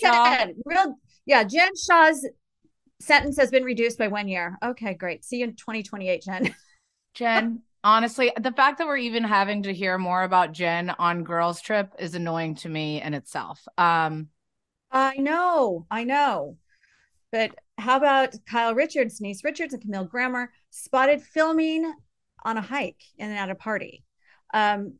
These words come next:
Speaker 2: there's a picture of Camille. There's a picture of Kyle with her sister and Dorit. I didn't even notice that was Dorit because she has the dark hair. I'm
Speaker 1: I know,
Speaker 2: like,
Speaker 1: it's
Speaker 2: "Who
Speaker 1: hard for
Speaker 2: is
Speaker 1: me to
Speaker 2: that?"
Speaker 1: get used to. Yeah.
Speaker 2: And then there's a picture at Kyle's party. And my question, what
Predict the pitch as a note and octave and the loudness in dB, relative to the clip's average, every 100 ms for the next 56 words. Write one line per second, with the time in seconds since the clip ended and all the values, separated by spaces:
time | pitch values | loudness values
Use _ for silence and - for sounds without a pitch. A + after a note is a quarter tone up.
0 | _ A#3+ C4 C4+ C#4 C#4 C#4 C4 A3 G3 | _ 0 2 0 -4 -4 0 0 0 -4
1 | A3 C4 C4 B3+ B3 A#3+ F#3 F3 G3 F#3+ | -6 -4 -2 -2 -2 -4 -8 -10 -12 -10
2 | G#3 F#3+ D3 D3+ C#3+ - _ _ _ _ | -8 -6 -6 -8 -10 -14 _ _ _ _
3 | - C#4 C#4 C4 A#3+ G#3 - C4 - B3 | 2 6 6 6 4 -2 -4 -4 2 2
4 | A#3+ A#3+ - G3 F#3+ F3 G#3+ A#3 A#3 G3+ | 2 0 -2 -6 -6 -6 -2 0 2 0
5 | C4+ B3 G#3+ G3+ G3+ F#3+ E3 F#3+ G3 - | 0 -4 -4 -4 -4 -6 -6 -8 -8 -8
6 | F3+ G3+ F3 F3 F#3 F3+ F#3+ F3+ G#3 _ | -10 -6 -8 -6 -8 -6 -6 -6 -8 _
7 | _ _ _ - F#3+ F#3+ E3+ D4+ F#3+ F#3+ | _ _ _ -2 2 2 2 2 2 2
8 | E4 E4+ A#3 E3 D#3+ D#3+ - D3 C3 C3 | -2 0 0 0 0 -4 -8 -8 -8 -14
9 | _ - C3+ G2 _ _ _ _ _ _ | _ -12 -10 -10 _ _ _ _ _ _
10 | _ _ _ _ _ _ _ C4 C4+ D4 | _ _ _ _ _ _ _ -2 2 2
11 | D4 D4 - G3+ D4 D#4 D4 D#4 D#4 C#4+ | 2 0 -4 4 4 4 -2 -6 -2 -2
12 | A3 B3+ - D#4 C#4 A3+ A3+ A3 A#3+ D#4 | 0 -2 2 0 0 -2 -4 -2 -2 0
13 | D4 C4 F#3+ C4 | 0 -2 0 0